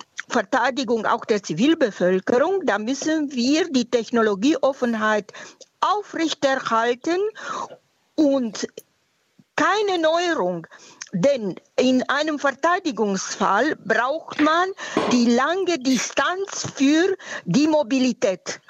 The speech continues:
für die Verteidigung, für die Feuerwehr und auch für die Zivilbevölkerung. Es ist nicht der richtige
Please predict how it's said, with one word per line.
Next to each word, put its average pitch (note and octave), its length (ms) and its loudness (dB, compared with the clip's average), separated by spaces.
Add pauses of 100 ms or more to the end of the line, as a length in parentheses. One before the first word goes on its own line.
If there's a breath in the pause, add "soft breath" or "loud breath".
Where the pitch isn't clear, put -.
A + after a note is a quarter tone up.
(340 loud breath)
für C#4+ 680 2
die A3+ 300 2
Verteidigung, B3 880 0
für C#4+ 340 0
die G#3 160 0
Feuerwehr D4+ 600 2
und A#3+ 280 -2
auch C#4+ 240 -2
für B3+ 160 -2
die A3+ 140 2
Zivilbevölkerung. G3 1080 0 (320 loud breath)
Es A#3+ 160 0
ist A#3+ 220 -4
nicht E4 320 0
der D#4 160 2
richtige E4 480 0